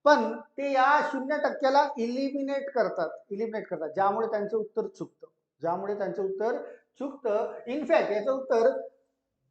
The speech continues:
पाच हजाराचे दहा टक्के म्हणजे पाचशे येत नाही, तर तुम्हाला याला एक्सपांड करावं लागतं. पाच हजारचे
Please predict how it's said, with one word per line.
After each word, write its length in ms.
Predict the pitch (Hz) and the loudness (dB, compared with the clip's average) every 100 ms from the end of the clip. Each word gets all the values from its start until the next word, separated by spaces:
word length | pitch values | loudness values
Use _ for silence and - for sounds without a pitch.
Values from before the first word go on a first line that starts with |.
| _ _ _ _ - | _ _ _ _ 4
पाच 260 | 208 262 | 6 6
हजाराचे 340 | 247 254 247 247 | 4 2 2 6
दहा 280 | 220 226 240 | 8 8 6
टक्के 160 | - | 0
म्हणजे 240 | 240 240 233 | -2 0 6
पाचशे 280 | 214 208 254 | 6 6 2
येत 180 | 254 | 2
नाही, 140 | 285 285 | 0 0
तर 80 | 302 | -2
तुम्हाला 340 | 294 302 302 | 0 4 6
याला 480 | 294 302 269 233 233 | 6 8 8 8 6
एक्सपांड 380 | - - 294 294 | -2 2 2 4
करावं 260 | 269 277 | 4 4
लागतं. 360 | 285 - 226 233 | 4 2 -2 0
पाच 400 | 208 226 254 233 | 6 8 6 2
हजारचे 800 | 226 240 220 - 262 233 - | 4 6 6 2 -4 -6 -8